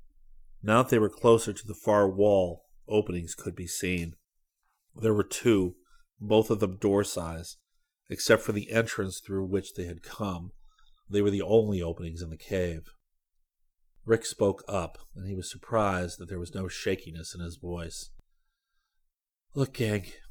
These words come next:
if we stay here waiting for Long Shadow to open up, we might be here forever. I'd rather push on, at least for a little way." Zircon looked at Scotty.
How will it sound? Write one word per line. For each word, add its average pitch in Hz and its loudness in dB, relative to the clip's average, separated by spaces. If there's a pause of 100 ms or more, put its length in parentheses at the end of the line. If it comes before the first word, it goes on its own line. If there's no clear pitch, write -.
(300)
if - -14
we 110 -2
stay 123 2
here 139 2
waiting 110 6
for 110 -4
Long 98 -2
Shadow 107 0
to 90 0
open 87 -8
up, 92 -2 (380)
we 110 -2
might 113 4
be 107 0
here 107 0
forever. 90 0 (580)
I'd 104 -4
rather 131 8
push - -2
on, 92 -2 (540)
at 104 -2
least 113 2
for - -6
a 92 2
little 98 6
way." 76 -8 (1000)
Zircon 95 -2
looked 92 -6
at 87 -14
Scotty. 85 -8